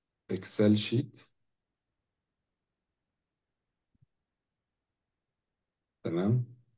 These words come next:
كده بقت عندك Excel شيت عشان تقدر تستعملها في الاكسل فايل analysis، هنجيلها دلوقتي.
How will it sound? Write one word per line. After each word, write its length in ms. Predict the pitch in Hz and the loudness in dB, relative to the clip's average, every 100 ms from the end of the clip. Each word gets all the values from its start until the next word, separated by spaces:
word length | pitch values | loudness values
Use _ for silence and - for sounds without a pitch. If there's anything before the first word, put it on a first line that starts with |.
| _ _ | _ _
كده 220 | - 110 | 4 6
بقت 240 | 107 90 82 | 6 4 2
عندك 380 | 90 98 92 | 0 0 0
Excel 340 | 78 - 101 98 | -4 -4 -2 -2
شيت 320 | - 110 117 | 0 0 0
عشان 280 | 95 - 85 | -4 -4 -2
تقدر 340 | 107 - 92 | 0 2 0
تستعملها 1000 | - - - 76 80 98 98 98 104 - | -2 -6 -4 -2 0 0 0 0 0 -2
في 180 | - - | -10 -4
الاكسل 560 | 82 - 87 - 98 95 | -4 -4 -10 0 0 0
فايل 320 | - 95 90 | 2 4 4
analysis، 680 | 85 80 73 71 76 - | 2 0 0 -4 -10 -8
هنجيلها 480 | 87 85 85 92 92 | -4 0 4 4 4
دلوقتي. 540 | 90 73 71 - - | 0 0 0 -4 -14